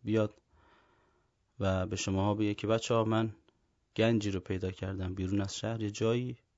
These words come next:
یه گنجی رو پیدا کردم.» وقتی ما همه این مطلب رو میشنویم، شروع می‌کنیم به سوال کردن. تون تون ازش می‌خوایم بپرسیم که «اون گنج کجاست؟ چجوری باید بریم؟ چجوری می‌شه ما اون گنج رسید؟ نقشه‌شو اگه داری به ما بده.»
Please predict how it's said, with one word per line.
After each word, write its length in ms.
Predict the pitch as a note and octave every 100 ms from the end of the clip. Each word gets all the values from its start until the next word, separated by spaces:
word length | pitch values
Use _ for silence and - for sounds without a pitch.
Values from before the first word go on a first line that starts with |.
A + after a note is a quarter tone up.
| _ _ -
یه 80 | G#2+
گنجی 360 | A#2 A#2 G2+
رو 80 | F#2+
پیدا 260 | - G#2+ G#2+
کردم.» 340 | - A#2 - - _ _ _ _ -
وقتی 240 | B2+ -
ما 100 | A#2
همه 360 | A2+ G#2+ G#2+ A2+ _ _ _ _ _ _
این 140 | A2+ A#2+
مطلب 380 | A#2 - A#2 A2+
رو 80 |
میشنویم، 640 | A2+ A2 - A2+ C3 D#3 D3+ _ _
شروع 260 | - C3+ E3
می‌کنیم 300 | E3 D3 C#3+
به 80 | C3
سوال 360 | - A2+ G#2+
کردن. 500 | G#2 G#2 G#2+ A2 G2+ - _ _ _
تون 200 | C#3 B2+
تون 180 | D3 C#3+
ازش 320 | A#2 B2+ -
می‌خوایم 220 | A2+ A#2+
بپرسیم 480 | B2 A#2 A2+ - A#2
که 240 | - A2+ - - -
«اون 120 | B2+
گنج 300 | C3 B2 -
کجاست؟ 420 | A2 G#2+ G#2+ -
چجوری 280 | A2+ A2+ B2+
باید 260 | A#2+ A2
بریم؟ 320 | G#2+ G#2 G2+ - _ _ -
چجوری 280 | G#2+ B2
می‌شه 220 | D3 - A#2
ما 80 |
اون 100 | A2+
گنج 320 | A2+ G#2+ G#2+ G#2
رسید؟ 340 | - G2+ - _ _ _ _ _ _ _ A#2
نقشه‌شو 420 | A#2+ - C3+ D3
اگه 160 | B2+
داری 160 | A#2+ B2+
به 80 | B2+
ما 120 | B2
بده.» 340 | C#3 A2+ G2